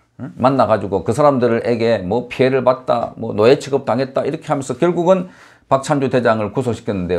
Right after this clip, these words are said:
얼마나 고통스러울까. 별네 개, 평생을 군에 헌신을 해온 별네 개 육군 대장, 박찬주 대장이 그동안 사드 배치하는데 총책임자, 지휘자였어.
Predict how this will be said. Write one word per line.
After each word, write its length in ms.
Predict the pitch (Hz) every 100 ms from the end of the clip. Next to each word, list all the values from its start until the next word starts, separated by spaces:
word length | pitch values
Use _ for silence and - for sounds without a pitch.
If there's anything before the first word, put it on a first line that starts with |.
| -
얼마나 380 | 110 139 196 196
고통스러울까. 760 | 190 160 - 95 - - - -
별네 400 | 135 139 113 113
개, 360 | 143 - - _ _ _ _
평생을 500 | - 175 208 214 165
군에 400 | 185 180 156 117
헌신을 380 | 110 127 147 139
해온 280 | 123 123 98
별네 320 | 120 117 110
개 300 | 127 120 - _
육군 300 | 131 151 131
대장, 400 | 127 143 101 87 _ _ _ _ _ _ _
박찬주 420 | 120 117 139 120 101
대장이 840 | 104 98 90 85 98 170 214 - _ _
그동안 300 | 95 107 90
사드 360 | 151 277 285 -
배치하는데 880 | 110 - 110 107 104 98 92 85 _ _ _ _ - - - -
총책임자, 720 | 175 165 - 170 170 147 -
지휘자였어. 680 | - 170 156 107 98 95